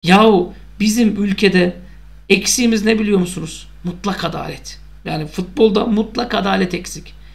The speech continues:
Mutlak adalet geldiği zaman bahane de kalmayacak. Hocam o zaman adalet gelsin. O zaman bahane kalmayacak. Düşünsene hakemlerden kimsenin tereddüt olmasa. Bir Galatasaraylı bu maçın bitiminde ne diyecek? "Ulan adamlar bizi patates etti."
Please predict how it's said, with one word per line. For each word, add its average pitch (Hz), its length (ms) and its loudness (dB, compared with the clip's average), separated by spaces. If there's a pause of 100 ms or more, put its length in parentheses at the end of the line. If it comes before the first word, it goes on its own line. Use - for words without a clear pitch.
(380)
Mutlak 277 460 2
adalet 196 480 0
geldiği 196 380 2
zaman 220 380 -2 (200)
bahane 240 420 4
de 453 100 2
kalmayacak. 196 540 0 (760)
Hocam 392 280 4
o 320 40 4
zaman 349 240 4
adalet 349 380 2
gelsin. 208 320 -2
O 196 80 -6
zaman 294 260 -2
bahane 285 380 0
kalmayacak. 269 480 0 (380)
Düşünsene 349 580 2 (120)
hakemlerden 359 680 4
kimsenin 320 500 0
tereddüt 262 420 0
olmasa. 190 360 0 (420)
Bir 440 180 6
Galatasaraylı 277 680 2
bu 392 100 2
maçın 330 300 0
bitiminde 226 380 2
ne 254 120 2
diyecek? 220 300 0 (380)
"Ulan 214 220 4
adamlar 247 360 2
bizi 247 200 -4
patates 277 440 -2
etti." 226 300 -6